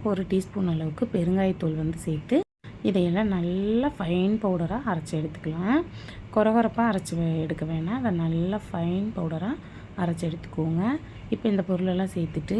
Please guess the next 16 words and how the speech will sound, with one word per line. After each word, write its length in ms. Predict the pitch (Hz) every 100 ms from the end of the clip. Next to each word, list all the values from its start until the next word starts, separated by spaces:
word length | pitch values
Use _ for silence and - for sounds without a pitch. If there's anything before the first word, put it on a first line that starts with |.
| 285
இது 220 | 339 170 -
கூடவே 600 | 190 180 160 175 285 370 - - - - -
பெருங்காயத்தூளும் 720 | 185 190 190 175 175 202 196
சேர்த்துடுங்க. 460 | 175 170 160 165 233 320
பெருங்காயத்தூள் 680 | 220 185 208 208 196 175 160
சேர்த்துட்டு 440 | 175 170 160 - 339 - - - - - - - - - - - _ - - - -
இப்போ 180 | 190 196
எல்லா 380 | 175 160 165 185
பொருளையும் 600 | 180 165 160 151 190 311
நம்ம 220 | 247 185
வந்து 220 | 160 147 147
சேர்த்தாச்சு. 640 | 160 156 - 160 151 - 233 349 - - 110 - - - -
இதுல 340 | 196 185 220
நான் 300 | 247 202 190
மஞ்சள் 340 | 165 175 202 220
வந்து 240 | 202 185